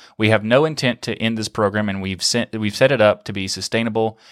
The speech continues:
and we want to keep giving the users that want to use rail access to do so." And the next question is, if, if, if it is free, why do I need a license? And understandably, that's a question that a lot of people are going to be asking.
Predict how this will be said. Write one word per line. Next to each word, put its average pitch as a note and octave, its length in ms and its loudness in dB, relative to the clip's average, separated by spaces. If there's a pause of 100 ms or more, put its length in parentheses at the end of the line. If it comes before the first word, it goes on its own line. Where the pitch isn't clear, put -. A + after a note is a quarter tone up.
(140)
and - 40 -6
we G2+ 100 2
want A2 320 4
to A2 100 -4
keep G#2 260 -6
giving A2 340 0
the G2 80 -6
users G2 380 -6 (420)
that G2 300 2
want G#2 300 2
to A2+ 80 -6
use A#2+ 240 -2
rail F#2+ 260 2
access G2 400 -2
to - 140 -14
do F#2+ 160 -8
so." B1+ 280 -6 (920)
And A2 120 0
the A#2 60 -4
next E3+ 220 4
question C#3 520 2
is, A2 460 0
if, C3+ 300 2
if, A#2+ 340 -2
if B2 160 -4
it A#2+ 60 -4
is A2 100 0
free, B2 540 0
why G#2+ 260 4
do G#2 120 2
I G2 80 4
need G2 140 -2
a F#2+ 40 -4
license? D#2+ 540 -4 (120)
And G2+ 300 -6
understandably, G#2 720 0
that's F#2 260 0
a F2+ 260 -2
question F#2+ 380 0
that F2+ 100 -4
a F2+ 60 -2
lot F2 120 2
of E2+ 60 -4
people F2 180 -8
are F2 40 -8
going F2 140 -6
to F2 40 -12
be F#2 120 0
asking. G#2+ 420 0